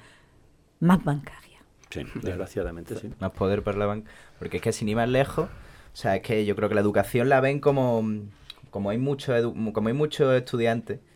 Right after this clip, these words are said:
Speaker 3: pues muy fácil recortar porque hay mucho dinero. O sea, mm, se saca dinero fácilmente de aquí. Entonces se recorta y, y, bueno, se, se saca dinero. Pero es que sin ir más lejos, ayer Bankia quebró,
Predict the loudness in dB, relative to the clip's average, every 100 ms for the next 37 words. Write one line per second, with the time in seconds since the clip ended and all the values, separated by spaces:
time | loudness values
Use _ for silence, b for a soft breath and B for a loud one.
0 | _ -8 -4 -2 -2 0 0 2 0 2
1 | 4 4 2 0 0 0 2 0 -2 -8
2 | _ -10 -6 -4 -4 -6 -8 -10 -8 -6
3 | -2 0 0 0 0 0 -2 -4 -2 -4
4 | -2 -4 -4 -10 -12 -12 -8 -6 -4 0
5 | 2 2 2 -2 b b b b b -4
6 | -2 0 -2 -2 -4 -6 -8 -12 -14 -10
7 | -6 -6 -6 -6 -4 -2 2 2 2 0
8 | 0 -2 -2 -2 0 0 2 2 2 4
9 | 2 0 -4 -4 0 0 2 2 2 2